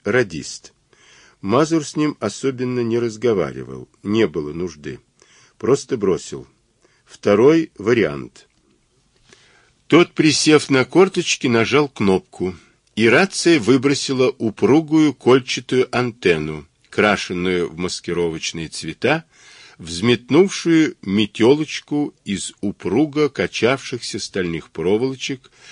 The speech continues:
выше голов стоящих. "Я Шмель. Приём". Буквально через полминуты он поднял глаза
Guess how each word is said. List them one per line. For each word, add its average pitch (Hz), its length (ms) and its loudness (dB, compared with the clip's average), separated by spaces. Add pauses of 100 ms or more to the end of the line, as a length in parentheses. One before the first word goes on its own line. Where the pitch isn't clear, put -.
(120)
выше 110 440 -4
голов 92 340 -4
стоящих. - 760 -12 (920)
"Я 131 600 2
Шмель. 98 720 0 (320)
Приём". 92 640 -2 (1600)
Буквально 143 760 4
через 123 400 -2
полминуты 113 1040 2 (540)
он 117 200 2
поднял 131 500 4
глаза 98 640 2